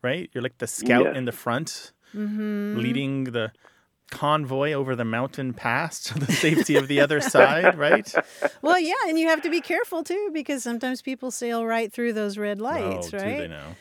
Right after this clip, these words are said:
Speaker 1: Yeah.
Speaker 3: Yeah. So we need a word sort of along the lines of, I don't know, light hog or, <laughs> um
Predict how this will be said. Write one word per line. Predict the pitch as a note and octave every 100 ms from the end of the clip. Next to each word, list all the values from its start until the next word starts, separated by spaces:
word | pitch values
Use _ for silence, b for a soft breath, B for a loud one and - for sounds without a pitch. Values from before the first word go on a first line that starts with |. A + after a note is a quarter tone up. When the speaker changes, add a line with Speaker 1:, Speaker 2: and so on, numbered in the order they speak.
| -
Speaker 1:
Yeah. | - A3
Speaker 3:
Yeah. | C4 C#4 A3+ F#3+ F#3 G3+
So | - - D4 D4
we | D4
need | D#4 G#4
a | G4
word | D#4+ D4+ B3+ A#3+ -
sort | - - E4 C5
of | G4+
along | D4+
the | B3+
lines | A3+ A3+ A3
of, | G3+ F3+ -
I | F#3
don't | A#3+
know, | A3+ F#3
light | F3+ F3 F3+ A#3 C4+
hog | - C#4 D4 D#4 D#4 E4+ E4
or, | A3+ G#3+ G#3 G3+
<laughs> |
um | G3 F#3+ F#3 F#3 F#3